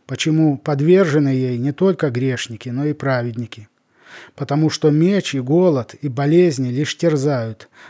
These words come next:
а дикий зверь, терзая, плодоносит.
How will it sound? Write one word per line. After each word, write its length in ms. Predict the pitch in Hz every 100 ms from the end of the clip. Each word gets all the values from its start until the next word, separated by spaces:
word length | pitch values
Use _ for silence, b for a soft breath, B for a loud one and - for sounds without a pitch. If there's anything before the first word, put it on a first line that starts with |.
| B
а 140 | 139
дикий 380 | 131 151 143 135
зверь, 440 | 123 147 175 185 -
терзая, 600 | - 131 120 131 123 117
плодоносит. 840 | - 143 147 135 117 107 117 -